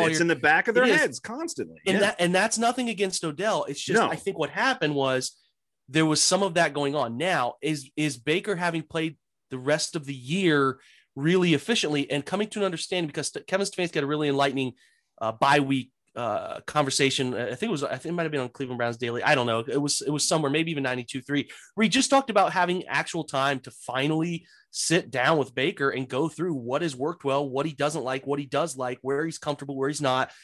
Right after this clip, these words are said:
Speaker 2: And those two started to click the second half of the season. Now, there were some really tough weather games in there, but there were also some games where
Speaker 1: Yeah.
Speaker 2: Baker was just completely dealing and on point. And he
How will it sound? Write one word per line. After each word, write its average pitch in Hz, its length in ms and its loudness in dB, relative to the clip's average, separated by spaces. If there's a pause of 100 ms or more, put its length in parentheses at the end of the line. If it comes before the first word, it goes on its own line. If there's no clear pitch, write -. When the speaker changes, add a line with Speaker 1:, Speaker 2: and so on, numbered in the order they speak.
(240)
Speaker 2:
And 143 160 0
those 165 260 2
two 196 120 -8
started 143 340 -2
to 143 60 -10
click 202 300 -6
the 135 80 -8
second 123 300 -6
half 123 180 -2
of 120 60 -10
the 127 60 -10
season. 156 320 -2
Now, 131 280 4 (300)
there 165 100 6
were 151 40 4
some 143 160 2
really 151 200 4
tough 139 240 -4
weather 139 340 0
games 123 300 -2
in 120 80 -6
there, 120 160 -4
but 117 100 -12
there 143 100 0
were 147 60 6
also 170 240 4
some 139 180 -8
games 143 260 0
where 127 100 -4
Speaker 1:
Yeah. 117 200 4
Speaker 2:
Baker 131 120 -8
was 127 120 -8
just 120 160 -14
completely 143 460 0
dealing 147 440 4
and 127 200 0
on 131 200 4
point. 285 380 4
And 131 220 -2
he - 0 -